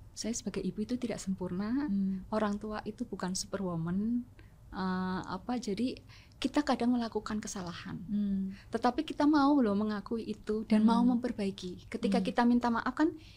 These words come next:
Speaker 1: kita mengakui kesalahan kita, tapi kita ada itikat untuk memperbaiki.
Speaker 2: Hmm.
Speaker 1: Gitu. Jadi sekecil apapun saya berusaha pasti minta maaf.
Speaker 2: Hmm.
Speaker 1: Minta maaf. Jadi misalnya saya overthinking, ya.
Speaker 2: Hmm.
Speaker 1: Kadang kan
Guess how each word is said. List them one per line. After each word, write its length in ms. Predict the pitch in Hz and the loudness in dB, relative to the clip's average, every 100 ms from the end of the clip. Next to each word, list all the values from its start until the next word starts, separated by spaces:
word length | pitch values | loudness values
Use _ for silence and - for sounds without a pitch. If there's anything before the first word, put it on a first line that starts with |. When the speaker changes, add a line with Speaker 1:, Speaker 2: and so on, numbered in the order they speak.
| - | -18
Speaker 1:
kita 260 | - 254 320 | -6 2 4
mengakui 580 | 349 294 247 - 247 277 | 8 8 6 2 0 0
kesalahan 540 | 269 254 208 208 214 | -2 -4 -2 -2 -4
kita, 640 | 196 208 - 220 240 311 - - - | -4 -8 -2 0 0 -2 -4 -16 -12
tapi 240 | - 254 311 | -2 0 0
kita 300 | 311 302 302 | -2 -2 0
ada 280 | - 269 214 | -2 -2 -4
itikat 400 | 220 247 233 269 | -6 -8 -6 -2
untuk 220 | 240 240 | 0 0
memperbaiki. 880 | 233 233 226 202 185 185 - 180 - | 2 0 0 -2 -4 -4 -8 -14 -10
Speaker 2:
Hmm. 380 | - 202 196 190 | -4 0 2 0
Speaker 1:
Gitu. 240 | 180 185 | -2 -4
Jadi 120 | 202 269 | -2 0
sekecil 400 | 339 277 269 254 | 2 2 0 -2
apapun 460 | 220 214 214 233 | -2 -6 -4 -2
saya 180 | 285 277 | 0 -2
berusaha 580 | 262 202 190 185 190 254 - - - - - - | -4 -6 -4 -6 -4 -4 -6 -14 -20 -20 -20 -14
pasti 260 | - 233 277 | -10 -4 2
minta 240 | 277 247 | 2 2
maaf. 400 | 214 190 - 160 - - - | -2 -8 -10 -14 -16 -20 -6
Speaker 2:
Hmm. 400 | 196 190 180 175 | 0 0 0 -4
Speaker 1:
Minta 160 | - | -4
maaf. 320 | 220 208 - 170 - | -4 -6 -8 -14 -14
Jadi 240 | - 180 | -10 -6
misalnya 420 | 214 220 214 233 - - - - - - | -6 -4 -4 -4 -8 -14 -20 -20 -20 -20
saya 360 | - - 214 - | -8 -2 0 0
overthinking, 960 | 208 220 262 254 254 240 233 226 233 233 - - - | 0 0 4 2 2 0 0 0 -4 -10 -16 -20 -20
ya. 160 | 220 175 | -14 0
Speaker 2:
Hmm. 160 | 226 262 | 2 4
Speaker 1:
Kadang 220 | 233 202 | 4 6
kan 120 | 269 | 4